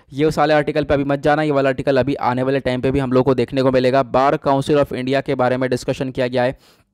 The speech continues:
कि बार काउंसिल of इंडिया के अंदर जो चेंजेस हुए, अमेंडमेंट हुए हैं, अब इनको लागू करने का टाइम आ चुका है,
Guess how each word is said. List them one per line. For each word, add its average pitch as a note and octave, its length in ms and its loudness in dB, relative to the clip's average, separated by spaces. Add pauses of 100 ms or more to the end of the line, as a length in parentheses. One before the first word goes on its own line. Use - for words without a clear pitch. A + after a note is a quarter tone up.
(360)
कि C3 100 0
बार C3 200 2
काउंसिल C#3+ 340 2
of C#3+ 160 2
इंडिया C3 180 0
के C3+ 100 -4
अंदर C3+ 220 2
जो C3+ 120 4
चेंजेस C3 420 -2
हुए, B2+ 120 0
अमेंडमेंट B2 420 -4
हुए B2+ 120 0
हैं, B2+ 80 -6 (400)
अब B2+ 160 0
इनको C3+ 240 -2
लागू B2+ 240 0
करने B2+ 280 -4
का C3 80 -2
टाइम B2 300 -6
आ A#2 120 -2
चुका B2+ 280 -4
है, B2 160 -4